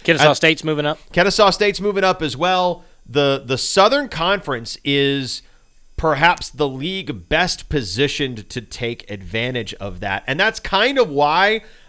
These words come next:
Speaker 2: I want the league to expand, is this is a competition. You are in competition with the other conferences. You have the upper hand. Put your foot on the throat. And, and go for this.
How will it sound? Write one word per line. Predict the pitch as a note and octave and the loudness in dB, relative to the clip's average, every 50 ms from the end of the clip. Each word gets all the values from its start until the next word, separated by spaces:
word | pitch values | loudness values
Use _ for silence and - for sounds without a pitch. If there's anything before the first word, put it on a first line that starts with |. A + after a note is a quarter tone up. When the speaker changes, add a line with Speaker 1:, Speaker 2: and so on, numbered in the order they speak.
| - - - | -20 -8 -2
Speaker 2:
I | C#3 C#3+ D3 D3 | 2 2 4 2
want | C#3+ C3 B2+ C3+ C#3 D#3 D#3+ E3 E3 D#3+ - - - - - | 2 -2 -4 -2 0 2 2 2 2 0 -4 -10 -20 -20 -6
the | C3+ C#3 D#3 D3+ | -2 0 0 0
league | C#3 C3+ C#3+ C#3+ C3 A2 - | 0 -2 -4 -4 -4 -6 -6
to | - D3 C3+ | -4 -2 -2
expand, | A#2+ G#2+ - - - - - - E3 D#3 C#3 A#2 G#2 G2+ G2+ G2+ G#2+ - - - - - - - | -2 -4 -6 -8 -10 -6 -2 0 2 2 2 2 0 -2 -4 -8 -12 -16 -20 -20 -20 -12 -4 0
is | D3+ D3 C#3+ C#3+ C#3 C#3 C#3 C3+ B2+ A#2 - - - - - - - - - _ _ - | 2 4 4 6 6 4 4 2 -2 -4 -8 -10 -10 -14 -20 -20 -20 -20 -20 _ _ -12
this | - C3+ A3 A#3+ - E4 | -4 -2 -2 0 2 2
is | E4 D#4+ D4+ | 2 2 2
a | D#4+ D#4 | 2 0
competition. | - - C#4 D4 D4 D4 C#4 - D4 D4+ D4 - - A2+ A#2 | 2 2 4 4 4 2 0 0 0 0 0 0 -4 -6 -4
You | E3 A#3 | -2 0
are | C4 B3 A3+ | 2 2 2
in | A#3+ D4 C4+ | 2 0 0
competition | - C4+ C#4+ C#4 C#4 C4+ - D4 C#4+ - C#4 A3 | 0 0 0 0 0 -2 -2 -2 -2 -2 -4 -4
with | F#3 E3+ | -4 -4
the | - F3+ F3 | -4 -2 0
other | G#3+ A#3+ C4 | 0 0 0
conferences. | - - G#3+ A3+ B3 - A3 D#3+ - A2 F2 - - - - - - | -2 -2 -2 -2 -2 -2 -4 -6 -6 -8 -12 -14 -18 -20 -20 -20 -14
You | - B2+ F3 B3+ C#4 | -8 -4 -2 0 2
have | C4 C#4+ D4 C#4+ A#3+ | 4 4 4 4 4
the | A3 G#3+ G3+ | 4 6 6
upper | G#3+ A3+ A3+ A3 E3+ | 6 6 4 2 0
hand. | D3 F#3 G#3 F3+ B2+ - - - - _ _ _ - | 2 2 2 2 2 -2 -8 -20 -20 _ _ _ 4
Put | A3+ B3+ C#4 | 6 6 6
your | D4 F4 D4+ | 4 2 0
foot | - - C4+ D4+ E4 | 0 2 4 4 4
on | D4+ C4 | 4 2
the | A3 | 0
throat. | - - D#3+ F3+ A#3 G3 - - - - - - - - - _ - - _ _ _ _ _ _ _ _ - | -2 -2 4 6 6 6 6 2 -4 -20 -20 -20 -20 -20 -20 _ -20 -20 _ _ _ _ _ _ _ _ 0
And, | F#3 F#3+ F#3 F3+ F3+ | 2 2 2 2 2
and | E3 F3+ F#3 F3 D#3+ B2+ | 4 4 4 4 2 4
go | - F#3 A3 C#4+ D#4 | 6 8 8 8 6
for | C#4+ - F3 D#3+ | 4 0 -2 -2
this. | B2 B2 A2 A2 G#2 - - - | 0 0 -2 -2 -4 -6 -10 -12